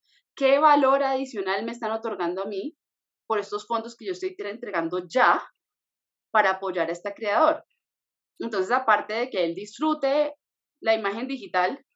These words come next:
o el producto digital que va junto con el token, o sea, con el smart contract, es importante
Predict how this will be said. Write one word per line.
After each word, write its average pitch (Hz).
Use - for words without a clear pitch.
o 202
el 190
producto 240
digital 240
que 202
va 180
junto 233
con 202
el 175
token, 220
o 185
sea, 175
con 190
el 190
smart 190
contract, 254
es 240
importante 294